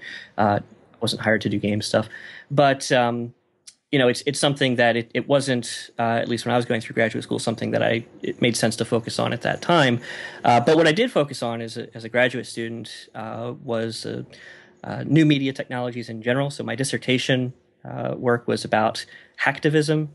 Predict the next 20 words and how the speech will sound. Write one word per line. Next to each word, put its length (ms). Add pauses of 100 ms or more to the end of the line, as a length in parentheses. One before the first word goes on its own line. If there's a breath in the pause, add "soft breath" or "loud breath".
uh, 120
sort 180
of 60
the 60
history 420
of 280 (200)
computer 360
motiv-, 320
uh, 140
politically 540 (420 loud breath)
motivated 460
computer 320
hacking, 560 (240)
and, 400
uh, 340 (340 soft breath)
looking 320
at, 480
uh, 140
different, 720 (220)
uh, 260